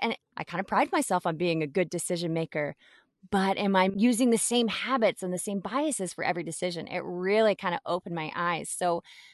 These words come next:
I'm curious, from your research, why does following these same strategies for decision making limit our abilities?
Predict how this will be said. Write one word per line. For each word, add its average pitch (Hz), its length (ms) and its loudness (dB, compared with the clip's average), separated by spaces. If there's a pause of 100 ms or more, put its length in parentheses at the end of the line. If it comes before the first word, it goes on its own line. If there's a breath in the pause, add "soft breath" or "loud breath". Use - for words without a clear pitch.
(180 loud breath)
I'm 214 200 2
curious, 302 580 -2
from 233 260 0
your 226 180 0
research, 214 800 -4 (800 soft breath)
why 262 440 2
does 320 180 -2
following 277 600 6
these 190 200 -2
same 214 300 -2
strategies 202 840 0
for 196 140 -6
decision 196 440 -6
making 175 280 -6
limit 196 480 -2
our 180 160 -4
abilities? 160 840 -8